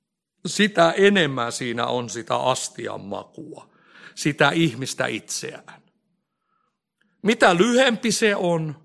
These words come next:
sitä selkeämpi se on. Ja siihen ei pääse niin kuin väliin sit se ihmisen liha ja, ja kaikki tällainen asia näin.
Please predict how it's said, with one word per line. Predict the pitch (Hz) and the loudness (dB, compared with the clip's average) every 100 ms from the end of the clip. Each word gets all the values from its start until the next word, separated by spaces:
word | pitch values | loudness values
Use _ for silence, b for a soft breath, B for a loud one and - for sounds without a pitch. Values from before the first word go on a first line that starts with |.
| _ _ _ _ _ _ _ _ - | _ _ _ _ _ _ _ _ -6
sitä | 226 220 220 | -2 2 2
selkeämpi | - 269 208 156 143 113 101 110 | 4 4 4 4 0 0 -2 -10
se | - 123 | -8 -8
on. | 65 - - _ _ _ _ _ _ _ | -10 -12 -16 _ _ _ _ _ _ _
Ja | 170 | -2
siihen | 170 202 180 170 | 2 2 4 4
ei | 160 160 | 4 4
pääse | 185 180 156 143 | 4 4 4 -2
niin | 127 127 | -4 -4
kuin | 139 127 | -6 2
väliin | 156 156 139 113 | 4 4 2 -2
sit | 107 123 | -6 -8
se | - 143 | -6 -4
ihmisen | 139 143 135 123 123 117 | -2 -2 -4 -4 -2 -2
liha | 117 135 120 113 | 0 -2 0 -2
ja, | 110 110 B B B - | -2 -6 B B B -4
ja | 139 | -2
kaikki | - 135 - 113 | 2 0 -2 -4
tällainen | 110 104 95 98 - | -2 -2 -6 -10 -10
asia | 95 - - | -10 -10 -12
näin. | - - - | -14 -16 -18